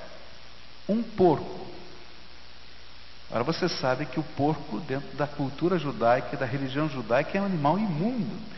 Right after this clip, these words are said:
Então, alguns entendem que o abominável da desolação que fala Daniel tem a ver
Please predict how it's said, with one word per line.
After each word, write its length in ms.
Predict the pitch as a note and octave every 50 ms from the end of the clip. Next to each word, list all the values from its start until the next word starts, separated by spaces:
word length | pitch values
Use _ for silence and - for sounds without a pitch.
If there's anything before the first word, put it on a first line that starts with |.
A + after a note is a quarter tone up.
| - - - - -
Então, 480 | E3 D#3+ D#3 D#3+ - G3 G#3+ A#3 B3 C4+ - - - - - - - - - - - - - - - - -
alguns 600 | - B2 A#2+ A#2 A#2 D#3 A3 B3 A3 - - - - - -
entendem 640 | C#3+ C3+ B2+ B2 - - F#3 G#3+ A3 G3 G#3 F#3+ F3
que 220 | - - - D3
o 160 | C#3+ C#3 D3+
abominável 960 | C#3+ C#3 - - F3 F3 D#3+ D#3 C3 B2+ C3+ D3 F3 F#3 F#3 D#3+ D3+ D3+ D3
da 140 | C3 C#3 C#3
desolação 1000 | C#3 C3+ C#3 C#3 B2+ C3+ D3 D3 C#3+ A#2+ - - - - - - D3+ D#3+ E3+ D3+ D3+ - -
que 60 | A#2 - - -
fala 280 | D3 D#3 D3+ C3 B2
Daniel 640 | B2 B2 C3 B2 A#2+ A#2 A2+ B2 E3+ G3+ F#3 B2+ G#2+ G2+ - - - - - -
tem 160 | D3 C#3+ D3
a 80 | C#3+ C3
ver 320 | A#2+ - C3+ C#3+ D#3